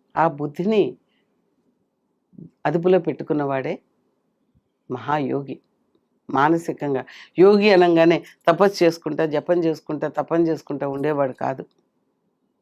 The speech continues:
కర్మయోగి. కర్మయోగి ఎప్పుడూ కూడా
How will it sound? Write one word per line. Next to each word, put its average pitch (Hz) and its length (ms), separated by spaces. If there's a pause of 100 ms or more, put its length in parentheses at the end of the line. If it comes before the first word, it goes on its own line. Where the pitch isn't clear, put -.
(1500)
కర్మయోగి. 160 560 (1400)
కర్మయోగి 151 560
ఎప్పుడూ 180 320
కూడా 156 360